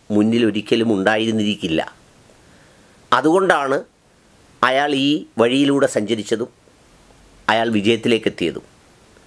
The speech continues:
പ്രവാസി ലോകത്തെത്തി സമ്പന്നരായ ഒരുപാട് മനുഷ്യരുടെ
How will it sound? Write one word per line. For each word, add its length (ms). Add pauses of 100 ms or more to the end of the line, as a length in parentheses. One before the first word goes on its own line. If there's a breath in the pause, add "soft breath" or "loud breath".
(600 soft breath)
പ്രവാസി 380
ലോകത്തെത്തി 760 (380)
സമ്പന്നരായ 720
ഒരുപാട് 360
മനുഷ്യരുടെ 640